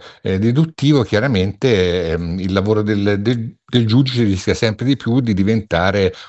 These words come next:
un lavoro notarile piuttosto che di interpretazione della norma. Ma già anche nel decreto legge, eh,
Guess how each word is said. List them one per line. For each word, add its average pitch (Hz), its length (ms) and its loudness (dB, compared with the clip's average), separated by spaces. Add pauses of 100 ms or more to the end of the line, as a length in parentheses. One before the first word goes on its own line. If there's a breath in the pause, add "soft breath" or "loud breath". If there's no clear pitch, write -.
un 107 120 0
lavoro 98 560 0
notarile 104 580 0
piuttosto 90 540 -4
che 85 340 -2
di 82 380 -2
interpretazione 82 1200 -2
della 82 260 -2
norma. 78 460 -6 (420 loud breath)
Ma 98 120 2
già 110 160 0
anche 143 220 0
nel 123 120 2
decreto 123 340 0
legge, 107 760 0
eh, 90 640 0